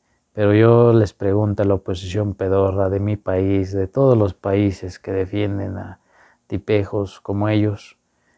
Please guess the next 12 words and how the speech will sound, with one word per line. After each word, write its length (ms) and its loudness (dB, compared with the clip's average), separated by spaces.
que 280 0
cuántas 420 0
veces 420 -2
han 160 -4
pagado 600 -4
para 220 0
que 120 -6
los 160 0
atiendan 560 0
en 140 -2
un 140 0
hospital. 720 -8